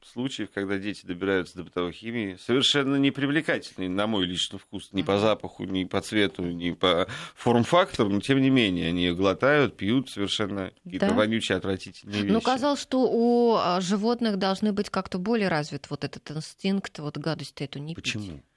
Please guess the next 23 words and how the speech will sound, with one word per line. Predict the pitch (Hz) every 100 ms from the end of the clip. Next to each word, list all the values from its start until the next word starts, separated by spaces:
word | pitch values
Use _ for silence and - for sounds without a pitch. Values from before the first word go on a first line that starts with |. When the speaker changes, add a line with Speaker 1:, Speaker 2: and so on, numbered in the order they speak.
| _ -
Speaker 2:
Не | 175
знаю, | - 156 143
почему-то | - 170 156
мне | 151
Speaker 1:
Почему? | 147 139
Speaker 2:
так | -
казалось. | 147 139 131
Speaker 1:
Вообще, | - - 175 - - -
инстинкт | 139 143 - 202 180 143
не | 135
пить | 170 -
химию, | - 208 226 170 120
это | 113 131
такое | - 131 147
что-то | 127 127 139
из | 127
области | 151 131 -
фантастики, | 120 127 131 170 175 - - 113
<laughs> | 107 - 185 - 160 -
на-, | 131 123 127 220 -
наверное, | - 117 113 110 98 101
да? | 104 127 135 - - - -
А, | 104 104